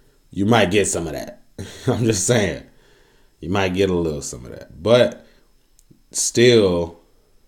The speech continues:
what I'm not saying is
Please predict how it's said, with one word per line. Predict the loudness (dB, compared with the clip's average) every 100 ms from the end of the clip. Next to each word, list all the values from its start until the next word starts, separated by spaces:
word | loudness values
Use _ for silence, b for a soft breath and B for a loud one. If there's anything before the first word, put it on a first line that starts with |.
| _ _ _ _ _ _ _ _ _ _ _ _ _ _
what | -6 -2
I'm | -2
not | 0 0 0
saying | 0 -2 -2
is | -2 -2 -2 -6 -10